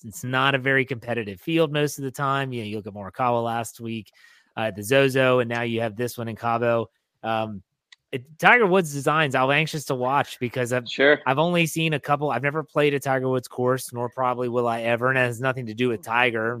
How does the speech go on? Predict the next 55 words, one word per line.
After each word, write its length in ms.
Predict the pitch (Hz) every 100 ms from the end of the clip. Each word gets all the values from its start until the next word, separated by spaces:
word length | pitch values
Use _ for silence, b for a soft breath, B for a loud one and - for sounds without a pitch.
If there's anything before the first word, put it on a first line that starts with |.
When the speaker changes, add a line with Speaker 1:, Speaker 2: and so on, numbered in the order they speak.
| 113
Speaker 1:
and 160 | 117 110
me 140 | 123
not 220 | 120 113
being 180 | 113 110
a 60 | 98
fan. 340 | - 160 131
It 40 | 123
has 100 | 120
everything 260 | 131 123
to 80 | 117
do 40 |
with 100 | 120
the 40 | 113
fact 220 | 127 117
that 100 | 113
it's 100 | 107
probably 480 | - 131 131 123 117
way 320 | 110 139 160
too 180 | 151 139
much 240 | 127 -
money 220 | 120 113 104
to 80 |
play. 360 | - 92 87 98 B B B B B
Speaker 2:
Sure. 160 | 135
Speaker 1:
Uh, 180 | 139 139
but 180 | 139 139 _ _ -
I 80 | 143
did 220 | 175 160
see 100 | 175
he 80 | 160
was 140 | 139
building 300 | 131 151 151
a 60 | 131
course 340 | 143 143 135
overseas 500 | 127 120 - 131 131
somewhere 320 | 131 127 127
where 100 | 123
he 80 | 120
had 280 | 120 123 117
some 180 | 123 120
ridiculous 840 | 107 92 123 135 127 123 117 - _ _
six 340 | - 135 127
hundred 300 | - 123 123
yard 260 | 117 120 110
par 220 | 120 117
five. 280 | - 117 120
Like, 140 | 131
that's 220 | 180 160
not 160 | 113 92
golf. 260 | 82 85 -
Like, 120 | 135
what 100 | 160
are 40 | 160
we 120 | 107
doing? 160 | 87